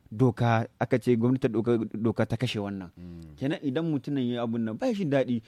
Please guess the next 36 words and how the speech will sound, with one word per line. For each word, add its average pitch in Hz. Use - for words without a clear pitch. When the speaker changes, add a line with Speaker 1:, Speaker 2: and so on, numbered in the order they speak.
Speaker 1:
Ko 190
for 180
example 151
a 127
ce 151
in 170
mace 131
ce, 117
a 113
ce 175
mace 151
ɗanta 139
ya 135
ai 139
kamar 139
an 135
kashe 131
ɗanta 139
yana 123
ƙarami 135
haka, 127
wani 131
yana 131
ko 131
shekara 123
goma 123
haka 117
ko 123
menene, 120
yanzu 113
sai -
a 117
kama 120
ta, 110
eh, 113
kason 113